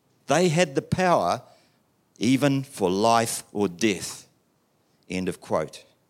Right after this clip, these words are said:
Now, that's a quote from a highly recommended booklet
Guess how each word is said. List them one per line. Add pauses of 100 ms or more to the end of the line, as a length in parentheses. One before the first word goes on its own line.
(680)
Now,
that's
a
quote
from
a
highly
recommended
booklet